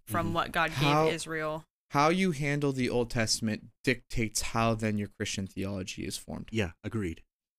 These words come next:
Speaker 3: So, yeah, Old Testament is, the question about what to do with the Old Old Testament is not a question of theology, but the question of theology.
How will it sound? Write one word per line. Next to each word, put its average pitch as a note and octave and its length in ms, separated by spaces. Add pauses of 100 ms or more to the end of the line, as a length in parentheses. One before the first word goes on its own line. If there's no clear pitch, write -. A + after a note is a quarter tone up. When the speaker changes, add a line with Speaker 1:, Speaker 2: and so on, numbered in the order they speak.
(120)
Speaker 3:
So, A#2 340 (320)
yeah, A2+ 240
Old C#3+ 220
Testament D3 400
is, A2 240 (220)
the A#2+ 80
question E3+ 380
about C#3 240
what A#2+ 200
to A#2+ 40
do A#2 100
with A2+ 120
the - 80
Old A2 180 (640)
Old A#2+ 140
Testament G#2+ 340
is G#2 100
not A2 280 (120)
a B2 120
question A#2 340
of G#2 80
theology, G#2+ 380
but G#2+ 260
the A#2+ 440
question - 460
of G2+ 100
theology. G#2+ 680